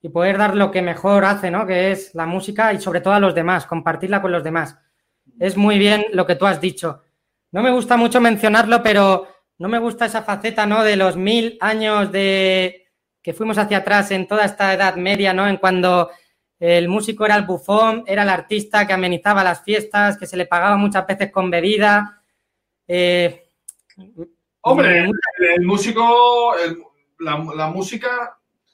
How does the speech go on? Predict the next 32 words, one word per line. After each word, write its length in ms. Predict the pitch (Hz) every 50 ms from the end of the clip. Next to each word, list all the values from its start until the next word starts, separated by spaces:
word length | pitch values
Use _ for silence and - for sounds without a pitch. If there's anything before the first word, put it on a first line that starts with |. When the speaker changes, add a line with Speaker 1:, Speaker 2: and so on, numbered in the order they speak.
| _ _ _ _ _ _ _ _ _ -
Speaker 2:
siempre 320 | - 226 233 226 226 220
ha 60 | 208 185
estado 320 | - - 196 196 190 185
al 80 | 180 -
servicio 580 | - 175 160 151 147 143 175 180 - 202 196 185
de 120 | 151 143
todo, 320 | 143 135 135 131 127 123
¿no? 400 | 113 113 113 135 151 - - -
Yo 240 | 147 143 135 175 180
creo 260 | - 190 196 202 202
que, 300 | 185 180 185 - - - - - _ _ _ _
por 140 | - 143 143
decirte, 680 | 139 139 139 - 160 151 147 170 165 156 139 139 - _ _ _ _ _ _ _ _
hasta 320 | 147 147 - - 156 147
que 120 | - 156
no 100 | 147 170
llegó 260 | 180 196 202 202 208 190
Beethoven, 600 | 180 165 - 156 147 143 143 143 156 175 185 185 185 - _ _
<laughs> 720 | - 117 117 160 160 - _ _ _ - - - - _
la 200 | - 139 143 143
Speaker 1:
Ajá. 180 | 147 143 160 180
Speaker 2:
música, 540 | 185 185 180 - - - _ - 214 214 214 160 160 175 180 190
la 180 | 165 - - -
música 520 | - 208 196 196 - 233 202 226 233 233
Speaker 1:
Claro. 160 | 233 185 175 160
Speaker 2:
era 160 | 196 202 220 220 - - - _ 147 - - _ _ _ -
al 180 | 175 175 175
servicio 760 | 170 - 180 165 156 151 165 185 180 - - 202 196 196 165 151
de, 200 | 143 156 160 180 185 180
el 140 | 165 151
Speaker 1:
Claro. 20 | 151
Speaker 2:
compositor 420 | 156 180 175 175 196 - 285 -